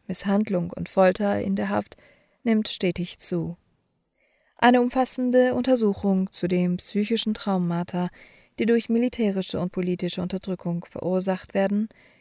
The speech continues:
identifiziert drei zentrale Faktoren, die die Widerstandskraft dieser Kinder erklären: die Persönlichkeit und Überzeugungen des Einzelnen, das soziale Umfeld vor Ort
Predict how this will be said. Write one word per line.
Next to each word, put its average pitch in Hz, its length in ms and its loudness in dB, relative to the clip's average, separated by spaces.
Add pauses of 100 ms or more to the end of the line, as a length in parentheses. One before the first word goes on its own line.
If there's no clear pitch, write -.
(200)
identifiziert 233 960 4
drei 180 280 0
zentrale 175 540 -4
Faktoren, 185 600 -6 (340)
die 180 80 2
die 185 140 2
Widerstandskraft 214 840 0
dieser 185 280 0
Kinder 185 280 -4
erklären: 175 600 -6 (340)
die 196 80 -12
Persönlichkeit 185 880 -2
und 175 180 -4
Überzeugungen 170 840 -2
des 170 180 -6
Einzelnen, 185 680 -2 (480)
das - 160 -2
soziale 180 480 2
Umfeld 175 380 -2
vor - 140 -4
Ort 175 380 0